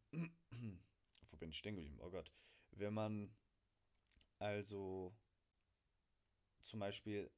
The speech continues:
ein hundert Millimeter Objektiv an eine Vollformatkamera macht, dann sind's eben auch nur hundert Millimeter. Und bei einer A-P-S-C wären es eben hundertfünfzig.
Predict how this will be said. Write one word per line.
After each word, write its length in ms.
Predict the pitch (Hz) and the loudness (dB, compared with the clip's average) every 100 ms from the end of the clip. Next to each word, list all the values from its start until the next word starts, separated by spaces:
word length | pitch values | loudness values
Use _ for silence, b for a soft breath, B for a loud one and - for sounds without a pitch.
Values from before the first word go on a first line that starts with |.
| - | -2
ein 600 | 95 95 95 92 92 - _ | 0 2 2 2 -2 -6 _
hundert 380 | 117 156 151 - | -4 0 0 0
Millimeter 480 | 110 104 104 113 123 | -2 0 -2 0 -2
Objektiv 520 | 104 104 - 123 - | -2 -4 -4 -6 -6
an 140 | 98 | -2
eine 200 | 92 92 | 0 0
Vollformatkamera 840 | 87 110 117 113 117 - 113 113 113 | -2 -2 -2 -2 -2 -2 -4 -2 0
macht, 400 | 113 151 - - B B B B | -2 -4 -8 -20 B B B B
dann 240 | 92 98 - | -2 -2 -4
sind's 500 | 95 131 190 - - | -6 -2 -2 -4 -8
eben 420 | - 90 85 82 - | -2 -2 -2 -6 -6
auch 320 | 73 87 - | -4 -4 -6
nur 300 | 90 82 67 - - | -4 -2 -4 -10 -10
hundert 400 | 87 76 53 - | -6 -6 -6 -8
Millimeter. 520 | 82 73 64 - - - B B B B | -8 -6 -8 -10 -12 -14 B B B B
Und 300 | - 101 101 | 2 4 2
bei 200 | - 104 | 2 4
einer 340 | 95 107 101 - | 6 4 2 2
A-P-S-C 880 | 95 - 87 - - - 90 104 117 | -2 0 -2 -4 -8 -6 -4 -2 -2
wären 240 | 95 98 | -2 -2
es 160 | 92 - | -4 -4
eben 260 | 92 98 | -4 -4
hundertfünfzig. 840 | 95 98 95 - 202 - - - | -2 -2 -2 -4 -6 -8 -12 -12